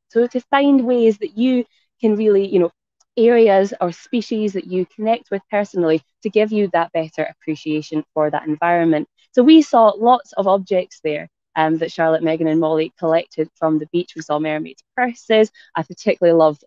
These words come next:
those little, um, stone animals. The walrus is absolutely incredible. Um, but we, me and Dawood, we, when we go out in our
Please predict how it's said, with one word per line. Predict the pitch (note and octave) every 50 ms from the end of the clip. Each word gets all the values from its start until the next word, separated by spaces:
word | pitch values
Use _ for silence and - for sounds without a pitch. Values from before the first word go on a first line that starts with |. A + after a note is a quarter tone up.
| _ -
those | D#3 D3 D3+ D3+ D3 _ _ -
little, | D#3 D3+ C#3+ D3+ D3 D#3 -
um, | D3 D3 D3 D3+
stone | D#3+ - - E3 D3+ D3+ D3+ -
animals. | - D3+ D3+ D3+ D3 D3 C#3+ D3 D3
The | - E3
walrus | D3 D#3+ E3 E3 E3 D3+ D3+ D3 C#3 - - -
is | D3 D3 D3 C#3+ _ - -
absolutely | D#3+ - _ _ - D#3+ D#3 - - D3+ D3+
incredible. | D3+ D3+ - - D#3 D#3 D#3 - D#3 D#3 E3 E3+ _ _ _ _ _ - - _ -
Um, | G3 G#3 G#3 G#3+ A3 -
but | A3+ C4 B3+ C4
we, | C4+ D#4+ F4 F#4+ F#4 E4 D4+
me | A#3 C4 C4+ C4+
and | C4 A#3+
Dawood, | A#3 A3 G#3+ A#3+ A#3 G3+
we, | G#3+ B3 B3
when | B3 B3+ A#3+ A#3 A3
we | A3 B3 A#3
go | - A#3 A3
out | A3 G#3+
in | - F#3+ G3 G3+ -
our | F#3+ F#3+ F#3 F#3